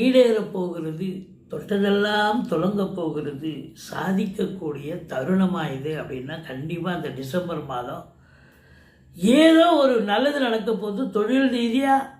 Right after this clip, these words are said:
பதவி உயர்வு, ஊதிய உயர்வு, டிரான்ஸ்ஃபர், இன்கிரிமெண்ட் எல்லாம் ஸ்-, இது வந்து பாசிட்டிவா தான் நடக்கும், நல்லதாவே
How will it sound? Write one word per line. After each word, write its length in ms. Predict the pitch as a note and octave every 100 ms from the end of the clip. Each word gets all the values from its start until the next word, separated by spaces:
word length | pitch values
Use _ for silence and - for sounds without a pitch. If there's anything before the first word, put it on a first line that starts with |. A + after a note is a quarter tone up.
| _
பதவி 320 | F#3 F#3 A#3+
உயர்வு, 360 | A#3+ A#3 A3+ A#3 G#3+
ஊதிய 240 | A3+ A3+ A3+
உயர்வு, 380 | A3 A3 A3+ A#3 A3+ - _ _ _
டிரான்ஸ்ஃபர், 460 | G3 A3+ G3 A#3 G#3+
இன்கிரிமெண்ட் 600 | G#3 F#3+ A3+ A3 A3+ G#3 - F#3
எல்லாம் 300 | G#3 D4 C#4+ G#3+
ஸ்-, 120 | - - - - _
இது 140 | G3 A3+
வந்து 240 | A#3+ A3+ C#4+ -
பாசிட்டிவா 680 | G3 C4 D4 D#4 - C#4+ C4 A3+
தான் 260 | - C4+ G#3
நடக்கும், 380 | F3 F3+ - - _ _ _ _
நல்லதாவே 680 | E3 F#3+ B3+ C4+ C4 B3 C4